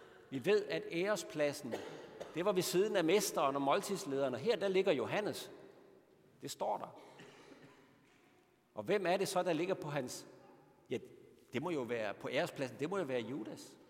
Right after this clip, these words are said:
For det er den eneste, han kan døbe brødet sammen med, ud over Johannes. Det var ærespladsen. Vi ved også, at Peter, han ligger nummer chok her,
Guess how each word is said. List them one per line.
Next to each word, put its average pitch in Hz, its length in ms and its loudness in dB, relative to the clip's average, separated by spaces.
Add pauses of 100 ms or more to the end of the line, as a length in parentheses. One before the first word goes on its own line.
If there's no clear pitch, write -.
(340)
For - 120 -6
det 156 100 2
er 156 40 2
den 143 80 -2
eneste, 175 300 -2
han 151 120 2
kan 131 120 -2
døbe 190 280 0
brødet 175 320 -2
sammen 180 240 2
med, 170 220 2
ud 196 160 -2
over 151 220 0
Johannes. 123 520 -4 (2500)
Det 190 120 0
var - 160 -4
ærespladsen. 165 800 -2 (840)
Vi 123 120 -6
ved 170 120 2
også, 143 240 4
at - 60 -8
Peter, 151 240 2
han 110 140 -4
ligger 123 200 -2
nummer 104 200 -6
chok 131 320 -4
her, 113 180 -2